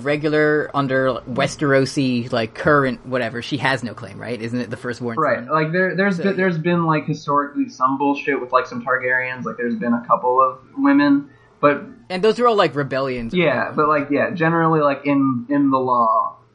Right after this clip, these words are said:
Speaker 2: it's primogeniture and it's only male.
Speaker 1: And this is also not regarding that they're all incest babies, so they have no claim.
Speaker 2: Right, yeah, it's, it's all, it's all Stannis all the way down. But,
Speaker 1: Yeah.
Speaker 2: um,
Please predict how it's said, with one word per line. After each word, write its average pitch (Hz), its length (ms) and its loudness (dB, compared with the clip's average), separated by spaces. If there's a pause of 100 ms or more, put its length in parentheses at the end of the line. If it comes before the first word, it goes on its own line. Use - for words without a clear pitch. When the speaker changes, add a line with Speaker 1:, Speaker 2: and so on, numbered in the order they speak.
(320)
Speaker 2:
it's - 440 -6 (180)
primogeniture 135 840 0
and 123 160 0
it's 117 120 -6
only 123 260 2
male. 101 340 -2 (560)
Speaker 1:
And 160 160 -4
this 180 140 -4
is 170 100 -4
also 156 540 4 (180)
not 135 220 2
regarding 127 420 0
that 127 200 -2
they're 131 200 2
all 127 400 0
incest 123 360 -6
babies, 110 340 -8
so 127 120 -4
they 113 140 -4
have 120 200 -4
no 101 100 -12
claim. 98 300 -12
Speaker 2:
Right, 120 220 0 (140)
yeah, 135 200 0
it's, 135 200 -2
it's 165 140 0
all, 170 120 2
it's 170 160 0
all 165 240 0
Stannis 147 300 2
all 135 140 4
the 131 40 0
way 123 120 2
down. 117 240 -2 (280)
But, 143 420 2
Speaker 1:
Yeah. - 120 -12 (680)
Speaker 2:
um, 131 600 0